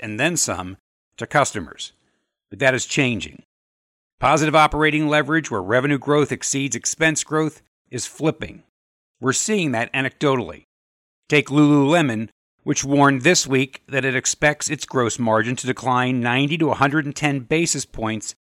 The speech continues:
in its fiscal fourth quarter, compared to previous guidance of a ten to twenty basis point increase. Now, keep in mind,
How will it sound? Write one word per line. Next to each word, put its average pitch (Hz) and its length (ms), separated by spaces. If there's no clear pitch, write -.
in 139 100
its 143 180
fiscal 156 420
fourth 139 340
quarter, 131 480
compared 185 300
to 160 60
previous 185 460
guidance 120 520
of 143 180
a 151 40
ten 135 380
to 143 80
twenty 123 320
basis 110 400
point 131 380
increase. - 720
Now, 131 420
keep 123 160
in 120 80
mind, 107 380